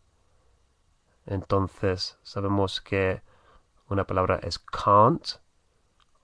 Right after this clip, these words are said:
I can't, you can't, we can't, they can't.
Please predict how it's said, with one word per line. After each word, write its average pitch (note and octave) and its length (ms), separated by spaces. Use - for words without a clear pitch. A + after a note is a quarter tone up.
I G2 200
can't, - 680
you G2 240
can't, - 680
we G2 260
can't, A2 600
they G#2 180
can't. A2 540